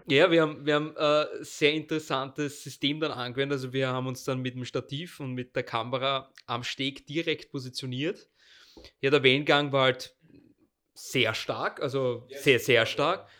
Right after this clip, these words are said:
Speaker 1: Das bedeutet, es hat schon mal sein können, dass so ein, zwei Wellen vielleicht einmal auf dem Steg landen.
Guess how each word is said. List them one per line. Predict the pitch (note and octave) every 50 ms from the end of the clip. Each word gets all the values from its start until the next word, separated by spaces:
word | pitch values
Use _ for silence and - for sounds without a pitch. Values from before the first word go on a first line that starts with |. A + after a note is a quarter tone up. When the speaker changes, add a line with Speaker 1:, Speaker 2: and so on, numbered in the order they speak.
| - - - - - D3
Speaker 1:
Das | C#3+ C3 E3+ E3 - - - - - D3 - -
bedeutet, | F3 D#3+ D3+ D#3 D#3 D#3 D#3 E3 D#3+
es | E3 D3+ -
hat | E3 D#3 D#3 D#3+
schon | - - F3
mal | E3+ E3
sein | E3 - D#3 D3+ D3
können, | C#3+ D#3+ D#3+ D#3
dass | D#3+ D#3+ D#3 -
so | - D#3+
ein, | D3+ C#3 C#3 C#3+ D3 D3+ D3
zwei | - - - C#3+ C3+
Wellen | B2 C3+ C3+ C#3 D3 D#3+ D#3
vielleicht | - D#3 D3+ D3 C#3 - -
einmal | D#3+ D3+ C#3+ C#3+ C#3+ C#3 C#3+
auf | - D3 C#3 C3+ -
dem | D3+
Steg | C#3 - - D3 C#3 C#3 -
landen. | C3 B2 A2+ A#2 B2+ B2+ - G3+ A#3+